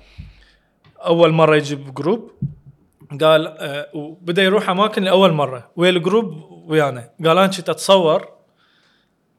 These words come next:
ال-، العراق حيكون أسوأ مما شفته له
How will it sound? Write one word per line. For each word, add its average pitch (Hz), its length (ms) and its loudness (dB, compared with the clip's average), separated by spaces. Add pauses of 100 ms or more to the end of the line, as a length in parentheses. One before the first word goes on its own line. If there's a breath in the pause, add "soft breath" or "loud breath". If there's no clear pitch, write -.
(160)
ال-، 143 760 -10
العراق 147 440 2
حيكون 185 520 -4
أسوأ 165 260 -6 (380)
مما 143 520 -10
شفته - 320 -16
له 110 60 -18